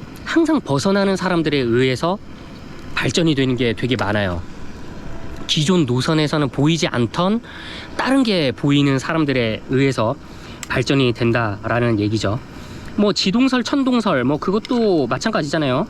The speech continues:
만유 인력의 법칙, 요런 것도 마찬가지고, 상대성 이론도 그렇고, 기존의 노선에서는 보이지 않았던 거를 "응? 나는 보이는데?" 하면서 논문을 써제끼는 거죠.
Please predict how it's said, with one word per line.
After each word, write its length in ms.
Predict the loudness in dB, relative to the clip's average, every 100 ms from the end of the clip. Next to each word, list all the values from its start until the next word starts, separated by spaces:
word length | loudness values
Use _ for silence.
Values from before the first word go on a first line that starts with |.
| -8 -16 -4
만유 560 | 0 4 4 6 4 4
인력의 420 | 4 4 2 0
법칙, 540 | -2 -4 0 0 2
요런 220 | 2 4 2
것도 180 | 0
마찬가지고, 500 | -2 -2 0 0 0
상대성 540 | 0 2 2 2 2 2
이론도 380 | 4 2 2 2
그렇고, 380 | 0 0 -2 -2 -10 -14 -14 -14 -14 -12 -10 -10 -10 -12 -12 -12 -12 -8
기존의 840 | -2 2 4 4 4 4 2 2 2
노선에서는 680 | 2 2 2 2 2 0 0
보이지 500 | 2 2 2 0 0
않았던 420 | -2 -2 0 0 2
거를 420 | 2 2 0 -2 -10 -14 -14 -14 -14 -14 -6 -2
"응? 100 | -2 -2
나는 380 | -2 0 2 2
보이는데?" 680 | 2 2 4 4 4 2 -2 -4 -10
하면서 640 | -2 0 2 2 2 0 -4 -14 -16 -16 -16 -16 -14 -12 -2
논문을 380 | 2 4 4 2
써제끼는 500 | 0 -2 0 2 2
거죠. 280 | 0 -2